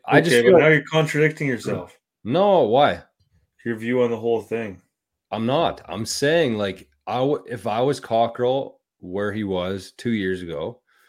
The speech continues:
Speaker 1: I would much rather play on the D P World Tour and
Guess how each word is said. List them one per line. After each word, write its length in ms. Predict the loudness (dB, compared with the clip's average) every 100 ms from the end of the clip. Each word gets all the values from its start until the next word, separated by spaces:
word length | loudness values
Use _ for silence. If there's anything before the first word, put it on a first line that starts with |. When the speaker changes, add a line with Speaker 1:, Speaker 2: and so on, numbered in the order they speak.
| _ _ -6
Speaker 1:
I 160 | -4
would 140 | -2 -4
much 280 | -6 -6
rather 220 | -4 -4 -4
play 320 | -6 -6 -6
on 120 | -6
the 80 | -10
D 200 | -8 -10
P 180 | -8 -8
World 300 | -6 -8 -8
Tour 440 | -12 -8 -8 -8 _ _ _ _ _ -12
and 520 | -8 -8 -8 -12